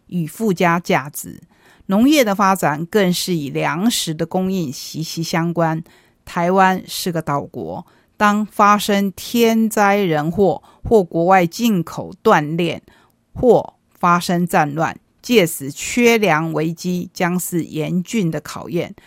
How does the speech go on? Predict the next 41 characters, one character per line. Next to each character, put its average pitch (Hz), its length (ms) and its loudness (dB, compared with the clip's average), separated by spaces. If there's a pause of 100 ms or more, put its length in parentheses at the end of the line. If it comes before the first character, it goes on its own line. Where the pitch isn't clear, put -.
如 196 140 0
何 220 140 4
防 180 260 0
止 160 300 -4
另 208 220 0
一 175 100 0
次 - 400 -4
的 - 300 -6 (120)
农 165 260 -4
地 175 200 -2
浩 165 240 0
劫？ 101 320 -12 (300)
怎 202 200 6
么 175 180 2
做 220 380 0
台 143 200 -6
湾 170 180 -2
农 160 160 -4
业 175 160 -2
才 156 180 -6
有 143 120 -4
未 151 220 0
来？ 82 260 -10 (240)
书 208 240 -6
中 196 260 2
一 196 260 -4
一 208 60 -2
列 208 280 4
举 131 240 -8
出 165 260 -8
台 151 300 -6
湾 175 300 -2
潜 147 580 -4
藏 165 380 -8
的 175 240 0 (180)
诸 170 300 -6 (100)
多 165 300 0
危 143 220 -6
机， 175 360 -6 (300)
提 196 220 -4
出 233 280 -4